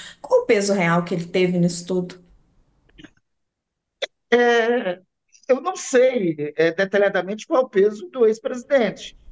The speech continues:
Speaker 2: mas, obviamente, como em temas que eram, ô, Raquel, assim, fazer uma, como eu gosto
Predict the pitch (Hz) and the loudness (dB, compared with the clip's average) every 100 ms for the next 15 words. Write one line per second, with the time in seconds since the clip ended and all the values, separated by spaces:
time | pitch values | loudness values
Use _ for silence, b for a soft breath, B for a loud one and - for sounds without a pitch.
0 | - _ _ - 160 185 190 196 196 196 | -20 _ _ -2 2 2 2 2 2 2
1 | 190 - 226 226 214 208 208 294 277 - | -2 -2 0 2 2 2 2 0 -2 -8
2 | - - _ 262 262 302 - - 247 208 | -20 -20 _ 0 0 -2 -4 0 2 2
3 | 156 131 - - _ _ _ 190 208 226 | -2 -8 -12 -20 _ _ _ 0 2 2
4 | 240 208 - _ _ _ _ _ - - | 0 -2 -10 _ _ _ _ _ -20 -4
5 | 214 214 214 208 202 185 180 175 214 226 | 2 4 4 4 2 0 -4 -8 0 2
6 | 180 165 180 185 202 233 226 208 190 - | 2 0 -4 -4 0 2 2 -2 -4 -6
7 | 208 233 226 | 0 0 0